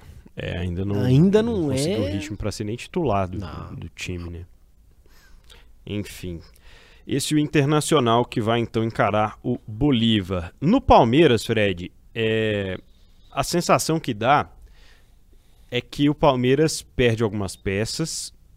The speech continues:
Speaker 1: e peças muito importantes da temporada passada, né, que ganharam com, o Campeonato Brasileiro com muitos méritos.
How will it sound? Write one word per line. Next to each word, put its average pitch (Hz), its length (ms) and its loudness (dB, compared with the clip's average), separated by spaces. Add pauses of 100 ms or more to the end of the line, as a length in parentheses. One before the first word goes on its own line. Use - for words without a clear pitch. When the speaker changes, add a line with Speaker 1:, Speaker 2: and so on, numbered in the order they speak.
(140)
Speaker 1:
e - 60 -20
peças 117 360 -6
muito 156 260 0
importantes 156 680 4
da 120 100 0
temporada 104 420 -4
passada, 104 600 -4
né, 123 240 -6 (100)
que 101 200 -14
ganharam 101 440 -8
com, 95 180 -12 (120)
o 95 140 -12
Campeonato 101 460 -10
Brasileiro 98 420 -10
com - 120 -14
muitos 104 280 -12
méritos. 110 640 -6